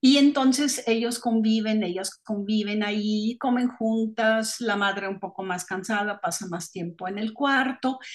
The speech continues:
eh, la madre <laughs> también lleva a su perra que hay que llevar al jardín, todo está dentro de un ambiente como de castillo inglés,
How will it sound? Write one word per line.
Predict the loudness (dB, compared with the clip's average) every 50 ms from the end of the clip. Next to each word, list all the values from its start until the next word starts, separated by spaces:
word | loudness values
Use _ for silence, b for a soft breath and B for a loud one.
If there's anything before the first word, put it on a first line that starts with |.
| B B B B B B B B
eh, | -2 2
la | 4 6 6
madre | 8 8 8 6 6 6 6 4
<laughs> | 4
también | 6 10 10 10 10 10 8 10 8 8
lleva | 8 6 4 2 2 0
a | -2
su | -2 -4 -4 -4 -6 -6 _
perra | 0 2 2 2 2 0 -2 -2 -2 -2 -4 B B B B B B B _ _
que | -2 -2 0 0 0 0 2 2
hay | 2 2 2 0 0
que | -2 -2 -2 -2 -4 -4 -2 -2 -2 -2 -2
llevar | -2 -2 2 2 2 2 2
al | -2 -2
jardín, | 0 0 0 2 4 4 6 6 6 6 6 8 8 8 6 6 4 B B B B B B _ _
todo | 2 2 2 4 2 2 0 0
está | 0 0 -2 -2 0 2 2 2 2 2 0 -2 -4 -10 _ _ _ _ -6
dentro | -4 2 4 6 6 6 6 4 4 2 2 2
de | 0 0 0 0 -2 -2 0 0
un | 0 0 0 -2 -2
ambiente | 0 2 2 2 2 0 0 0 2 2 0 0 0 2 2 2 2 0 -2 -4 -4
como | -6 -6 -4 -4 -6
de | -6 -8 -10 -8
castillo | -10 -8 -6 -6 -8 -6 -6 -6 -6 -6 -6 -4 -4 -4 -4
inglés, | -4 -6 -6 -6 -6 -8 -8 -6 -6 -2 0 0 2 4 4 4 4 2 0 -4 -6